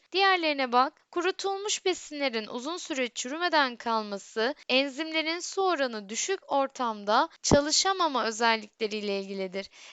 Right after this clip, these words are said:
Eğer ki enzimlerin çalışması için ortamda yüzde on beş su bulunursa enzimler rahatlıkla çalışabilir.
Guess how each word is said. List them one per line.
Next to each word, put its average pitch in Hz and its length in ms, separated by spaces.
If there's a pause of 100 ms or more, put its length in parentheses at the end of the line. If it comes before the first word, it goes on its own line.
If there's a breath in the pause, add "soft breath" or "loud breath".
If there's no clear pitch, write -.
(100)
Eğer 302 300
ki - 180
enzimlerin 285 800
çalışması 269 760
için 226 420 (340 loud breath)
ortamda 320 720
yüzde 330 380
on 381 460
beş 262 420 (240 loud breath)
su - 400
bulunursa 277 840 (360 loud breath)
enzimler 294 640
rahatlıkla 277 560
çalışabilir. 214 800